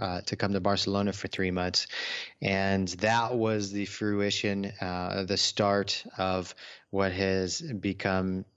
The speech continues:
really kind of the events that I do today. During those three months, we figured out how to do masterminds, how to be incredibly productive, how to collaborate together, how to set goals together.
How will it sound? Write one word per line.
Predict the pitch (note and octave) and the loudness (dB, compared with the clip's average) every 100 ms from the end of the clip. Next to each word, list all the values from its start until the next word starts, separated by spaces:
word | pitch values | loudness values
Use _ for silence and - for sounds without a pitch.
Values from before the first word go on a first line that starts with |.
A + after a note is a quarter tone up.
| - | -8
really | F#2 G2+ G#2+ F#2+ | 0 4 4 2
kind | - F#2+ | 0 -2
of | F2 | 0
the | F#2 | 0
events | F2 F2+ F2+ - - | 0 0 0 -2 -2
that | F#2+ F2+ | -2 0
I | F2+ | 0
do | F2 F2 | -2 -2
today. | - F2 F#2+ F#2+ F2 E2+ - - - - | -2 0 2 4 2 -2 -8 -12 -12 -4
During | - A2 A2+ | 2 4 4
those | G#2 G2 | 4 2
three | - G#2 G2 | 2 2 2
months, | G2 G2 G2 - - | 2 0 0 -2 -2
we | G2 F#2 F#2 | -2 0 -2
figured | - G2+ F#2+ G2 | -2 -2 0 2
out | F#2+ F#2 | 2 2
how | F#2+ F#2+ | 0 -2
to | F#2+ | 0
do | F#2+ | -2
masterminds, | F#2 F#2+ F#2+ - F#2+ F#2+ F#2+ - | 0 0 0 -2 0 0 0 0
how | F#2 | -2
to | F2+ | 0
be | F2+ | 0
incredibly | F2+ - F#2+ F#2+ F#2+ | -2 0 0 2 0
productive, | F#2 F2+ F2+ F2+ - F#2 F2+ - - - - | 0 0 0 0 2 2 2 -4 -10 -10 -4
how | F#2+ F#2 F#2 F#2 | 0 4 4 2
to | - G2 F#2 F#2 F#2 | 2 2 4 2 0
collaborate | - F#2 F2+ F#2 F#2 F#2+ F#2 F#2 | -2 -2 0 0 2 2 2 0
together, | - F2+ F#2 F2+ F2+ F2+ | -4 -2 -2 0 0 0
how | F2 F#2 | 0 -2
to | F2+ F#2 | 0 -2
set | - F#2+ F2+ | 0 0 -2
goals | - F#2+ F#2+ F#2 | 0 2 2 0
together. | - F2+ F#2+ F2 F2+ F2 | -2 -2 0 2 0 -2